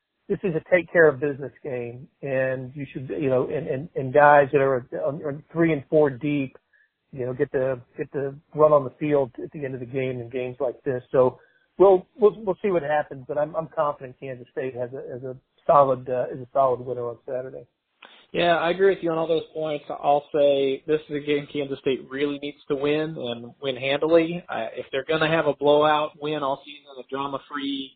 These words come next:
Speaker 2: game where everybody plays, everybody feels great, this is probably it.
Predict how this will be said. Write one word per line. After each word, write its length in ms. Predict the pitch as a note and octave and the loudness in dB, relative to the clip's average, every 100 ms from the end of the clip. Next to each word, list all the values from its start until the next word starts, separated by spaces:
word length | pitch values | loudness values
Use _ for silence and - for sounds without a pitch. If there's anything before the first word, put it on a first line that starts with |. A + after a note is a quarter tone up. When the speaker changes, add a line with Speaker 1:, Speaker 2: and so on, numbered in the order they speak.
| _ _ _ _ - | _ _ _ _ -2
Speaker 2:
game 300 | C#3 C#3+ C3 | 0 0 0
where 100 | C3+ | -2
everybody 320 | C#3+ C#3 C3+ | 0 -4 -4
plays, 260 | - C3+ C3 C3+ | 4 6 6 0
everybody 260 | C3 C3+ - | -2 -4 -4
feels 160 | C3 A#2+ | -8 -2
great, 400 | B2+ C3 B2+ - | 2 2 0 -6
this 80 | - | -14
is 80 | B2+ - | -12 -4
probably 540 | B2+ B2+ A#2 A#2+ B2+ | -2 -2 -4 -2 2
it. 280 | C3+ C3+ | 4 2